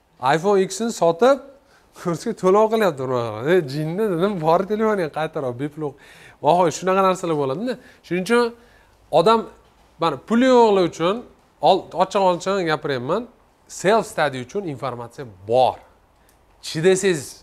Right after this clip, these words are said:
shug'ullanasiz, lekin shunisi ham bor. U qiyin self study. Tabiiy. Mana tashlab qo'yapti deb aytyapsiz. O'zlari tashlayapti. O'zi tashlaydi-ku odam, to'g'ri?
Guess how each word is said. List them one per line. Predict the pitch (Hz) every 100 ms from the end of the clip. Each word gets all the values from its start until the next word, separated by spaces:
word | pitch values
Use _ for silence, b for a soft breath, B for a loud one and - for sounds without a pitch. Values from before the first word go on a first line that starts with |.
| _
shug'ullanasiz, | - 135 139 104 92 -
lekin | 92 95
shunisi | 143 139 -
ham | 113 139
bor. | 92
U | - - -
qiyin | - 151 196 82 -
self | - 92
study. | - - _ b b b _
Tabiiy. | 135 165 101 - b b 139
Mana | 139
tashlab | 165 175 - -
qo'yapti | 196 190 196
deb | 208
aytyapsiz. | 202 196 117 -
O'zlari | 170 185 185 165
tashlayapti. | 151 127 117 139 175 139 117
O'zi | 156 165
tashlaydi-ku | 170 147 120 123 196
odam, | 185 117
to'g'ri? | 117